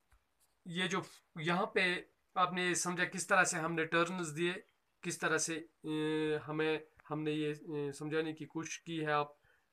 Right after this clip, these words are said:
अ, अब, अब आपको question number three, give a half a turn to numbers zero to nine,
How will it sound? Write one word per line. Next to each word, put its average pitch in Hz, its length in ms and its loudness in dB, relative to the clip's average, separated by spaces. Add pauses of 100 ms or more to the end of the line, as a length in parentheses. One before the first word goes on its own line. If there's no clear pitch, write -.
अ, - 20 -8 (320)
अब, 170 200 -4 (260)
अब 180 200 4
आपको 170 380 -2
question 160 420 -4
number 151 260 -2
three, 170 420 -6 (760)
give 196 200 4
a 196 120 8 (180)
half 214 300 12
a 214 80 2 (100)
turn 202 200 6
to 196 120 -4
numbers 175 440 0
zero 156 320 -4
to 160 140 -2
nine, 151 260 2